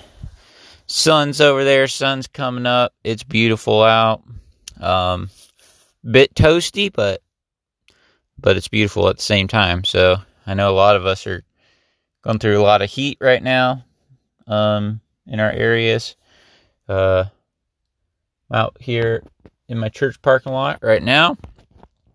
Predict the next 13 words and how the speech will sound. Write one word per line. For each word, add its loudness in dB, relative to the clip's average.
and, -4
uh, 4
you -4
know, 0
things -2
are -2
good. 0
Like -10
I -12
said, 2
a 0
little 0
toasty -4